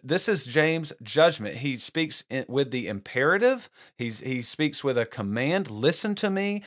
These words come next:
And then James gives his judgment. James is the only one at this council who uses this strong language. Yet, the Roman Catholics downplay this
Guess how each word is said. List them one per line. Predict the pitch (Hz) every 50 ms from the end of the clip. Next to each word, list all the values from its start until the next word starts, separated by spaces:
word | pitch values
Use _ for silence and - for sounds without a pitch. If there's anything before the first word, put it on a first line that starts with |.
| - - - -
And | 131 139 139
then | 135 139 127 117 110
James | - 156 175 190 190 180 143 -
gives | - - 143 156 160 151 - -
his | - - 170 185 190 202 190 - - - -
judgment. | 98 107 131 151 170 156 - 104 95 92 - _ _ - - - - - _ -
James | 110 - 165 202 240 226 -
is | 233 190 147
the | 147 139 139 -
only | - 185 233 262 269 233
one | 170 151 143 135 131 131 127 -
at | 143 143 - -
this | 147 165 -
council | - - 170 156 139 - - 143 127
who | 117 147
uses | 139 135 131 156 196 208 175 180 147 120 113
this | 131 143 139 - - -
strong | - - - - 139 147 156 170 180 175 160 -
language. | - 127 151 160 160 123 101 95 90 - - - - - - - -
Yet, | 120 147 208 214 156 120 120 - -
the | 135 131
Roman | 131 151 180 214 220
Catholics | - 185 165 156 151 - 147 139 - - -
downplay | 113 113 110 151 170 208 226 240 233 - - 143 127 113 104
this | 90 92 95 101 113 - -